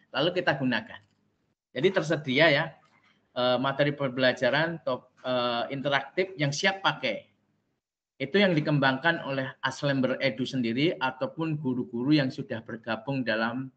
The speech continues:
Aslember Certi-, Certified Educator. Jadi Bapak Ibu nanti juga bisa bergabung ya,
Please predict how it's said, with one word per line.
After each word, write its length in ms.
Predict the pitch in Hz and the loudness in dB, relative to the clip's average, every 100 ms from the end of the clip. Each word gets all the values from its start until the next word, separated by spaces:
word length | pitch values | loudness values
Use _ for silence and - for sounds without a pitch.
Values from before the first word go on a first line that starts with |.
| _ _ _ _ _ - | _ _ _ _ _ -10
Aslember 480 | 120 - 123 127 135 | -8 -4 0 0 -2
Certi-, 480 | - - 127 120 | -6 -6 -4 -4
Certified 640 | - 123 - 120 135 135 135 _ - | -8 -14 -8 -4 0 0 0 _ -10
Educator. 560 | 123 113 110 107 104 95 _ _ _ _ _ _ | -8 -6 -6 -6 -8 -10 _ _ _ _ _ _
Jadi 160 | 113 143 | 0 4
Bapak 240 | 147 135 | 4 4
Ibu 240 | 139 147 143 | 0 0 2
nanti 240 | 139 143 | 2 2
juga 240 | 147 135 | 0 0
bisa 240 | 160 131 123 | 0 0 -2
bergabung 640 | 123 113 139 147 143 170 | -2 0 2 2 2 2
ya, 240 | 143 147 | 2 0